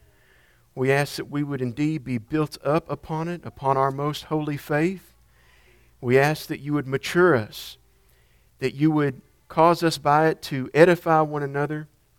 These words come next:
and that you would sanctify by this word, this word of your truth.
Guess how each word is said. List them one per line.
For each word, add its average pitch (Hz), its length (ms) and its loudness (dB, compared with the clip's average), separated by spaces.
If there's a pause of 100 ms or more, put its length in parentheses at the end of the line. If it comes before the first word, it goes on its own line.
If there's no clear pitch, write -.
(600)
and 127 140 -8
that 127 100 -2
you 139 140 -6
would 131 120 -2
sanctify 147 600 -2
by 123 220 0
this 120 280 -6
word, 113 360 -4 (180)
this 123 220 -10
word 135 260 2
of 131 160 -6
your 135 80 -6
truth. - 640 -6